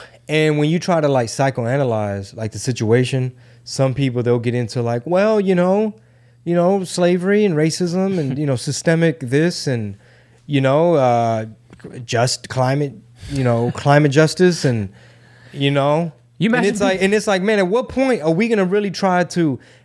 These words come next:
Speaker 1: really fix the communities? And, like, you know, I don't wanna sound like a Bible thumper where it's like, man, with these kids,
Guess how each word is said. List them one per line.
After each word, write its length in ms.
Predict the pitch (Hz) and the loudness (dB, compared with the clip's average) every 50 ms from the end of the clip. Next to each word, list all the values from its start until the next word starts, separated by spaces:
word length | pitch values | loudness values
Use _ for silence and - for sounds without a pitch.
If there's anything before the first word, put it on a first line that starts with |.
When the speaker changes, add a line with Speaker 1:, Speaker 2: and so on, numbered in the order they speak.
| _ _ - | _ _ -10
Speaker 1:
really 320 | 151 156 185 214 208 165 | -4 -2 -2 0 0 -2
fix 320 | - - - 196 190 - - | -4 -2 -4 -4 -4 -2 -8
the 80 | 170 | -8
communities? 640 | - 156 151 160 180 190 180 151 135 123 117 113 110 | -4 -2 0 0 2 2 2 2 2 0 0 -2 -4
And, 160 | 127 127 131 131 | -2 -2 0 2
like, 300 | 127 123 123 117 113 - - - _ _ _ _ _ _ _ - | 2 2 2 0 -2 -8 -18 -20 _ _ _ _ _ _ _ -4
you 140 | 156 160 | -2 0
know, 100 | 160 160 | 2 2
I 140 | 151 156 170 | 2 4 4
don't 100 | 185 190 | 4 4
wanna 140 | 185 170 160 | 2 2 0
sound 240 | - - 170 165 156 | 0 2 0 2 2
like 120 | 143 123 | 2 0
a 40 | 117 | -2
Bible 320 | 107 117 143 175 175 156 | 0 0 0 2 0 0
thumper 280 | 113 - 139 131 123 143 | 0 0 -2 0 0 -2
where 140 | 131 131 139 | 0 0 0
it's 140 | 135 - - | 0 0 0
like, 200 | 143 139 127 127 | 0 0 0 2
man, 280 | 151 175 180 170 156 | 2 2 2 2 2
with 160 | 143 143 139 | 2 0 0
these 200 | 160 196 214 190 | 2 0 0 -2
kids, 540 | - - 208 208 202 208 202 190 151 - - | -2 0 0 2 2 2 2 0 -2 -8 -16